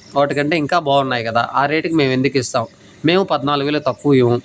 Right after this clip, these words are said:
అని పక్క రైతు అనేది, ఆ, డిమాండ్ పైన కూర్చుంటున్నాడు బేరం. కాబట్టి ఇక్కడ రైతుల దగ్గర వచ్చినప్పుడు ఏం చేస్తామంటే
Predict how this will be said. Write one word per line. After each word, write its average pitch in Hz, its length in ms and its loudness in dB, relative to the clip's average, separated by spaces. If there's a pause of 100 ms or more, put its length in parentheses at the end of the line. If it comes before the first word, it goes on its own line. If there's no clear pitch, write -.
అని 170 140 -2
పక్క 208 300 -4
రైతు 196 260 0
అనేది, 185 340 0 (680)
ఆ, 156 200 2
డిమాండ్ 160 440 -2
పైన 190 200 0
కూర్చుంటున్నాడు 120 680 0
బేరం. 113 300 0 (600)
కాబట్టి 190 240 0
ఇక్కడ 190 240 0
రైతుల 202 760 0
దగ్గర 135 440 0
వచ్చినప్పుడు 143 720 -2
ఏం 127 160 0
చేస్తామంటే 117 720 -2